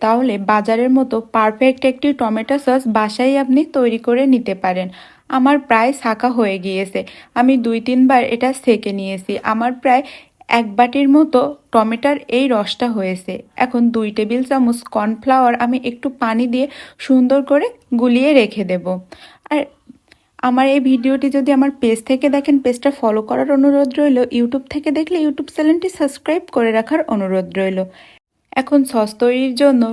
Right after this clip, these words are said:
টমেটোর রসটাকে একটা প্যানে নিয়ে দিয়ে দিলাম পরিমাণ মতো চিনি। চিনিটাকে এখন সুন্দরভাবে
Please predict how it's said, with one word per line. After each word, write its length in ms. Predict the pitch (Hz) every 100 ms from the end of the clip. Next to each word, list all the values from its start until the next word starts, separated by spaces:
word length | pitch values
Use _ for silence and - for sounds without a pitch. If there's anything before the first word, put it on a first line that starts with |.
| 226
টমেটোর 420 | 220 214 214 254 247
রসটাকে 400 | 254 - 262 269 269
একটা 160 | 277 269
প্যানে 260 | 240 226 247
নিয়ে 260 | 262 247 220 220
দিয়ে 160 | 226 226
দিলাম 220 | 269 247 254
পরিমাণ 320 | 233 220 226 240 254
মতো 180 | 254 320 -
চিনি। 280 | 220 190 185 -
চিনিটাকে 460 | 226 226 233 254 277 269
এখন 180 | 208 233 -
সুন্দরভাবে 600 | 233 220 240 247 262